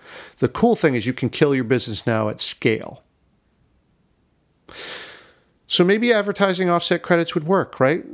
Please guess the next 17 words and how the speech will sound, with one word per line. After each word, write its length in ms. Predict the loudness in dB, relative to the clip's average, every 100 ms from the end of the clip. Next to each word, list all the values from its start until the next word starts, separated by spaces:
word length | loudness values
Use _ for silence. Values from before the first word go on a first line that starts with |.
| -2
So 420 | 2 2 2 -2 0
look, 200 | 0 2
what 140 | 0
if 100 | 2
the 80 | 0
deal 220 | 2 2
was 100 | 0
something 280 | -2 0 0
like 180 | 0 0
this? 340 | 0 -2 -8 -14 _ _ _ _ _ _ _ _ -12 -2
As 160 | 0 2
an 80 |
advertiser, 640 | 2 2 2 2 2 2 0
I 80 | 0
say, 460 | 2 2 2 0 -8 -18 -16 -16 -16 -18 -20 -20 _ _ _ _
Hey, 120 | 2
look, 300 | 4 2 -2